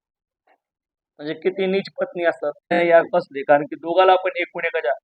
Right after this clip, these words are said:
शरीर सुखाची चांगली चटक लागलेली होती. त्या दोघांना शरीर सुखाच्या पलीकडं काही दिसत नव्हतं, पण त्यांच्या डोक्यामध्ये विचार होता की जोपर्यंत आपलं हे अनैतिक संबंध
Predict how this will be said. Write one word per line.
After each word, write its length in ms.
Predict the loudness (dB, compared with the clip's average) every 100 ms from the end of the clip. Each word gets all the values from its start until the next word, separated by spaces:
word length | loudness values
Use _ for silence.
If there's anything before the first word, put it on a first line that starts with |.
| _ _ _
शरीर 240 | -4 -2 -2
सुखाची 400 | -4 -6 -10 -4
चांगली 340 | -4 -4 -8
चटक 440 | -12 -6 -4 2
लागलेली 320 | 2 2 0 -6
होती. 300 | -8 _ _ _ _ _ _ _ _ _ _ _ _ _ _
त्या 160 | 2 4
दोघांना 420 | 6 4 4 -2 -10
शरीर 320 | _ -6 -4 -4
सुखाच्या 420 | -4 0 4 4
पलीकडं 520 | 2 -4 -4 -6 -6
काही 360 | -4 0 0 0
दिसत 360 | -4 0 0
नव्हतं, 320 | -2 -8 -12 -14 -10
पण 140 | -6
त्यांच्या 200 | -2 2
डोक्यामध्ये 540 | 2 2 2 2 0 -4
विचार 300 | -2 0 0
होता 220 | 0 -10
की 160 | -10
जोपर्यंत 520 | _ -4 -4 -4 2 4
आपलं 300 | 4 0 -10 -10 _ _ _
हे 160 | -16 -16 -18 _ -20 -20 _ _ _ _ _
अनैतिक 360 | 0 0 0 -6
संबंध 320 | -6 -4 -2